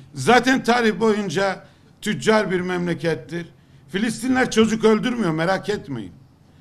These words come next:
Filistinler kadın öldürmüyor, merak etmeyin. Katilleri besleyen İslam dünyasıdır. Bunu herkes bilsin. Bu konuda da bu katilleri besleyenlerin bir an önce tedbir alması gerekiyor.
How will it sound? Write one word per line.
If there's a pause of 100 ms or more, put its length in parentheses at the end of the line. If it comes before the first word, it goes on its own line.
(200)
Filistinler
kadın
öldürmüyor, (440)
merak
etmeyin. (440)
Katilleri
besleyen (280)
İslam
dünyasıdır.
Bunu
herkes
bilsin. (720)
Bu
konuda
da (340)
bu
katilleri (280)
besleyenlerin
bir
an
önce (340)
tedbir
alması
gerekiyor.